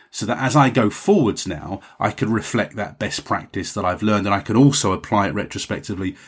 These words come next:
with books that I've written. And, uh, although I'm kind of, now I'm planning, I'm really, boy, really sort of super focusing on quarter one in two thousand and nineteen now and tying those plans down. I am getting sort of really itchy fingers about, about writing again now.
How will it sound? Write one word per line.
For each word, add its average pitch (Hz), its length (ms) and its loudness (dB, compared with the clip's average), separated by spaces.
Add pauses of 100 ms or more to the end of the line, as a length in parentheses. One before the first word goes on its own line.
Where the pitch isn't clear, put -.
(140)
with 101 180 0
books - 380 -2
that 101 140 -6
I've 90 180 -4
written. 80 320 -4 (320)
And, 113 320 0
uh, 123 100 6
although 139 280 4
I'm 127 260 6
kind 131 200 4
of, 123 160 0
now 147 160 6
I'm 139 360 4
planning, 120 420 2
I'm 101 120 -4
really, 117 340 0
boy, 127 360 0 (300)
really 135 280 6
sort 120 180 2
of 107 160 -4
super 127 280 2
focusing 110 580 -2 (280)
on 104 340 4 (100)
quarter 117 340 2
one 107 220 4
in 98 100 2
two - 160 0
thousand 101 360 0
and 98 100 0
nineteen 104 480 0
now 87 120 -2
and 85 140 -4
tying 95 300 2
those 92 200 -4
plans 104 400 2
down. 76 380 -8 (300)
I 104 100 4
am 123 120 6
getting 104 260 2
sort 101 200 0
of 98 60 0
really 110 240 6
itchy 110 240 -2
fingers 98 380 0
about, 92 400 -4
about 95 280 -2
writing 104 440 0
again 82 280 -4
now. 80 280 -4